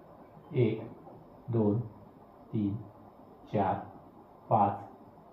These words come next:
सहा, सात आणि आठ. पहा मित्रांनो, आपला पाढा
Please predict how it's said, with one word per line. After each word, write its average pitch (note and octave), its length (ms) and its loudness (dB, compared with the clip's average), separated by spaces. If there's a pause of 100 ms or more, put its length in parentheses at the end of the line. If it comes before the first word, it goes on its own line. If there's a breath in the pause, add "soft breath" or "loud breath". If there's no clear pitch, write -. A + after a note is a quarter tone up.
(160)
सहा, G2+ 200 -4 (800)
सात - 1500 -6
आणि A2+ 160 -4
आठ. - 180 -10 (400)
पहा A#2+ 160 8
मित्रांनो, A2+ 280 4
आपला A#2 180 4
पाढा B2 220 8